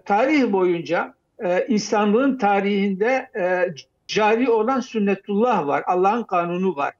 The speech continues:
Kur'an-ı Kerim'de de geçtiği üzere, "Levla def'ullahin nase ba'dahum bi ba'din lefesedetil ard."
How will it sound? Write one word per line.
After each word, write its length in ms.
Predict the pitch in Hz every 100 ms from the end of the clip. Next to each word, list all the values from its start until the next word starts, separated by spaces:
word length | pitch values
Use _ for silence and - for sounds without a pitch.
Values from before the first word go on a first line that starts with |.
| _ _ -
Kur'an-ı 340 | 226 262 233
Kerim'de 440 | - 220 208 233
de 60 | 214
geçtiği 460 | 180 185 - 240 196
üzere, 400 | 143 156 240 - _ _ -
"Levla 580 | 175 262 269 208 196 180
def'ullahin 760 | 262 - 196 196 240 196 202
nase 420 | 214 214 - 190 185
ba'dahum 540 | 226 202 185 180 175
bi 180 | 180 180
ba'din 360 | 254 247 254
lefesedetil 720 | 226 208 254 247 240 226 240 240
ard." 280 | 226 160